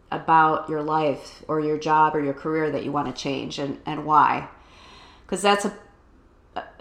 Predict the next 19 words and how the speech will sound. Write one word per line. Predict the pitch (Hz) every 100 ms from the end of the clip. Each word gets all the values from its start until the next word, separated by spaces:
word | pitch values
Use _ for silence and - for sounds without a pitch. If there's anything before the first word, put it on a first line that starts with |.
| - -
very | 196 180
revealing. | 170 165 190 151 147
You | 160
know, | 156
if | 196
it's | 190
just, | - 196 190 -
if | -
you | 208
love | 190 214 208
your | 190
career | 190 180 190
but | 180 -
you | 165
hate | 175 170
your | 156
boss, | 147 185 156 143 165 - - - _ _ _ _ _ _ -
then | 170 165
clearly, | - 175 170 156 147 135